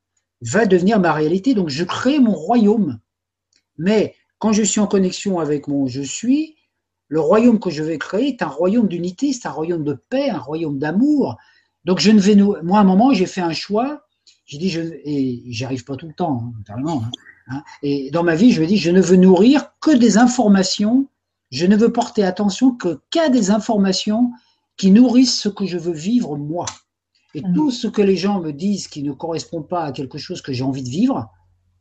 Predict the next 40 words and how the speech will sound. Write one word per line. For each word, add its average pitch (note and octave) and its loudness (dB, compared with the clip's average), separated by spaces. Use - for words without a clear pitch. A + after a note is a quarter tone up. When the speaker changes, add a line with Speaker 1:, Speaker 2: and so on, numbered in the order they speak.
Speaker 1:
eh D#3 -8
ben, C#3+ -6
je, D#3 -4
je D#3 0
le F#3+ 6
zappe. B2+ -4
Speaker 2:
Mhm. F#3+ -6
Speaker 1:
Non, G#3 2
ça B3+ 0
m'intéresse G3 0
pas. C3 -12
On D#3 -4
parle F#3 2
de F3 4
la E3 2
grippe, G3+ 2
on D#3+ 0
parle D#3 -4
d'autre C#3+ -4
chose. A#3 -2
Non, B3+ 4
non, C#4 4
moi, G3+ 2
ça F#3 -4
m'intéresse G3+ -2
pas. A#3+ -6
J'ai D3+ -6
pas G3+ -8
envie G#3+ -4
de A#3+ -6
ça. A#3 -4
J'ai C#3+ -6
pas G#3+ -6
envie G#3+ -2
de G#3+ 2
mettre G3+ 2
ça A#3+ 2
dans G3+ 2
ma F#3+ 2
bulle. F#3 2